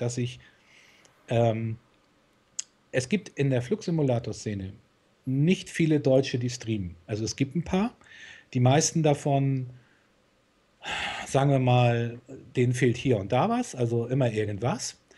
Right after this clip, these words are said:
Und einer, der ist richtig gut, ne? Der, der, der ist richtig gut, äh, der hat Riesenpotenzial, der, der hat das gelernt, das Entertainment quasi gelernt, ja,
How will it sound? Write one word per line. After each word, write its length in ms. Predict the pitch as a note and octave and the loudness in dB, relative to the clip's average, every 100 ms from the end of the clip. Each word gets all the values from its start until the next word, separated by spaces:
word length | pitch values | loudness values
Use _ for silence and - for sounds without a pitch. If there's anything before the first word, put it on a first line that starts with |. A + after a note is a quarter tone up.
| - - | -20 -8
Und 140 | B2+ | -4
einer, 300 | B2+ A#3+ B3 | 0 2 2
der 100 | G3 | 0
ist 120 | D#3+ | 0
richtig 320 | F3+ - E3+ - | 0 0 -4 -2
gut, 360 | A#2 - - _ _ - | -2 -4 -12 _ _ -6
ne? 180 | D#3 B3 - | -2 -2 0
Der, 240 | D3 D#3 | 0 0
der, 400 | C#3+ D3+ C#3+ C#3+ | 0 0 2 0
der 180 | C3 C3+ | 0 -2
ist 100 | B2+ | 0
richtig 300 | C3 C3+ C3+ | 0 0 -4
gut, 300 | - G#3 C#4+ - - - - _ | 0 0 0 -4 -20 -20 -20 _
äh, 220 | D3 D3 | 2 4
der 180 | C#3+ C3+ | 4 2
hat 140 | D3+ B2+ | 2 2
Riesenpotenzial, 1160 | E3+ D#3+ C#3 C3+ B2 A#2 - D3 F3 A3 A3 D3+ | 0 0 -2 -2 -2 -2 -2 0 0 0 -4 0
der, 340 | C#3+ C3+ C3+ | 2 4 2
der 300 | C3 C3+ B2+ | -2 -2 -2
hat 160 | C3 C3+ | -2 -4
das 140 | B2+ | -2
gelernt, 480 | B2+ B2 C#3+ D3+ - | 2 4 4 2 -2
das 140 | - | -6
Entertainment 640 | C3+ A#2+ B2 D3+ D3 C3 B2 | -6 -6 -4 -2 -2 -4 -6
quasi 340 | - C3 B2 | -2 0 0
gelernt, 640 | A#2+ A2 A#2 C#3 B3 - | 0 0 2 2 -2 -2
ja, 260 | B2+ C#3 - | -2 -2 -4